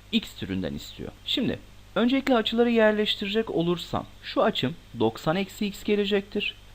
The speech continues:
Tamamı doksan olduğu için burası x gelecektir. Burası da aynı şekilde doksan eksi x gelecek. A B'yi bulmaya çalışacak olursam A B C üçgeninde sinüs x'i kullanalım.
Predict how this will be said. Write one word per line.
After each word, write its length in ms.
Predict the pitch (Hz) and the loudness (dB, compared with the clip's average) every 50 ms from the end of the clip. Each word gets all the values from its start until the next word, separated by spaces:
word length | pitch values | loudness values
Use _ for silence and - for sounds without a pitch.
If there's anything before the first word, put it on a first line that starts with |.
| - | -14
Tamamı 480 | - - 131 127 139 147 156 180 220 240 | -2 0 2 4 4 4 4 4 4 4
doksan 340 | 240 233 226 - - 220 208 | 2 2 0 2 0 0 2
olduğu 260 | 208 202 196 185 196 | 2 2 2 2 0
için 280 | 190 180 - - 190 185 | -2 -2 -2 -2 -2 0
burası 300 | 180 180 160 - - - | 2 0 0 0 -2 -4
x 260 | - 220 - - - | -4 -6 -6 -8 0
gelecektir. 680 | - 196 190 202 190 208 196 196 - - 208 202 - - - - - | 2 2 2 2 2 0 0 0 0 -2 -4 -4 -4 -10 -16 -6 0
Burası 340 | 220 214 123 - - - | 4 4 4 4 4 -2
da 100 | - - | -4 0
aynı 280 | - 165 175 170 131 110 | 2 4 4 4 2 0
şekilde 540 | - - 107 - - 113 113 156 202 254 254 - - - - - - - | -2 -4 -6 -4 -4 -2 0 2 2 0 0 -2 -10 -20 -20 -8 -2 0
doksan 380 | 127 120 - - - 180 170 | 0 0 0 -2 -2 -2 0
eksi 400 | 156 131 - - - 254 262 277 - - - - - - - - | 0 -2 -4 -4 -2 -2 -2 -2 -2 -8 -18 -20 -20 -20 -6 -4
x 240 | 151 143 147 - - | -2 -2 -2 -6 -4
gelecek. 380 | - 101 90 87 - - - - - - | -2 -2 -2 -2 -4 -6 -8 -10 -2 2
A 260 | - 185 208 226 214 | 4 6 6 6 6
B'yi 300 | 247 247 247 262 277 247 | 4 4 4 4 4 2
bulmaya 340 | 247 247 247 233 240 233 240 | 2 2 2 2 2 2 0
çalışacak 540 | 233 - 220 208 226 - - 233 226 226 226 | 0 -2 -2 -2 -2 -4 -2 -2 -2 -2 -2
olursam 480 | 220 214 226 - - 233 220 214 214 202 - | -2 -2 -4 -2 2 2 4 4 2 0 2
A 260 | - 151 170 170 165 165 | 2 4 4 4 4 4
B 200 | 180 180 180 180 | 4 4 4 2
C 160 | 190 214 220 | 2 2 0
üçgeninde 680 | 185 170 - - - 123 110 104 104 120 165 220 240 - - - - - | 0 0 -4 -4 -2 0 0 0 0 0 0 0 -2 -2 -8 -16 -20 -18
sinüs 380 | - - - 240 247 240 240 | -8 -2 0 2 2 2 0
x'i 280 | 240 214 - - 233 220 | -2 -4 -4 -6 -6 -4
kullanalım. 500 | - 208 160 127 113 107 101 123 190 240 | -2 0 0 2 2 2 2 2 0 -2